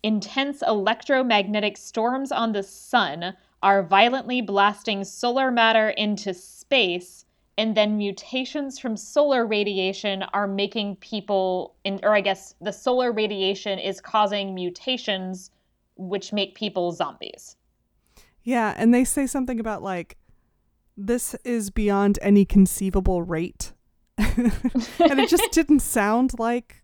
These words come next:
Speaker 2: something you might say on the news.
Speaker 1: No, it did not. Also, I am very much not a scientist.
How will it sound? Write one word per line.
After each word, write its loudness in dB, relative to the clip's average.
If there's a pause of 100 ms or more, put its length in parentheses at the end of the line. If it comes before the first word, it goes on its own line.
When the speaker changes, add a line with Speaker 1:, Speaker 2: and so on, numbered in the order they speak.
Speaker 2:
something 2
you 4
might -2
say -6
on -2
the 0
news. 2 (320)
Speaker 1:
No, 4
it -2
did -6
not. -6 (380)
Also, 6 (100)
I 8
am 4
very 4
much 0
not 0
a -6
scientist. -2